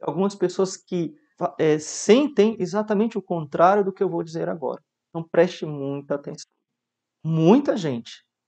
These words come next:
acha que o escrúpulo é melhor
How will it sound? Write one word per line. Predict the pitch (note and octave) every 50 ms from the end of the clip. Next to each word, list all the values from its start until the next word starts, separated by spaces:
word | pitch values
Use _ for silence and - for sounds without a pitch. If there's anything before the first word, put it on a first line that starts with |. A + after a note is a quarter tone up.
| _ _
acha | D3+ D3+ D3+ D3+ D3 - - B2+
que | - - _ B2+ B2+
o | B2 D3+
escrúpulo | G#3 G#3+ - - - E3+ E3+ E3 - - C#3 C#3+ D3 D3+ D3+ - _ _ _ _ _ _ _
é | C3+ C3
melhor | C#3 D3 F#3+ A3+ A3 F3+ D3 D3+ D#3 E3+ G3 F#3 D#3 C3+